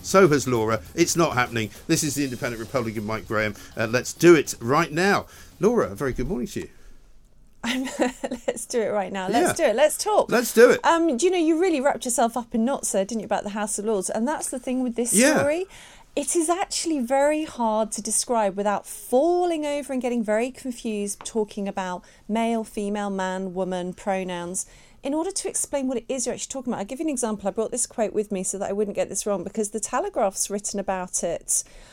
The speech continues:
Speaker 2: um,
Speaker 1: Yes.
Speaker 2: today, written about this story, and it said,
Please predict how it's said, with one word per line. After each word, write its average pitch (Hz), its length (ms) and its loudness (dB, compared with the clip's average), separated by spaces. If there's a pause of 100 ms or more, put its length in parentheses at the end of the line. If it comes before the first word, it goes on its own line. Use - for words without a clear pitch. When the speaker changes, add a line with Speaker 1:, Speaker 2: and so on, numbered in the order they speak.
(240)
Speaker 2:
um, 202 420 2
Speaker 1:
Yes. 135 160 4
Speaker 2:
today, 190 540 2
written 233 220 -2
about 214 240 0
this 202 140 -4
story, 190 460 0
and 226 340 -2 (520)
it 254 160 0
said, 202 540 -2